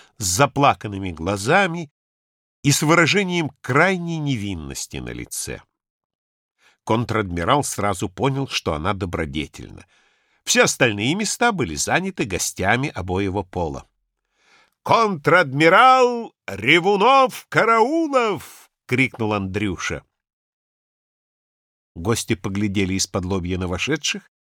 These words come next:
почтительно вытерли губы и приподнялись. «Позвольте представить, ваше превосходительство,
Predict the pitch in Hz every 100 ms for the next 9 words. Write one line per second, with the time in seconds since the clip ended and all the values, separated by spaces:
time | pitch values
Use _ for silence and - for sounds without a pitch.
0 | _ 113 - - 101 101 95 101 104 98
1 | 95 87 87 80 90 208 185 190 147 -
2 | 131 120 117 104 101 80 - - - _
3 | _ _ _ _ _ _ - - 147 226
4 | 277 240 208 175 - 92 82 - 78 104
5 | - 87 80 - 82 71 67 - - 80
6 | 67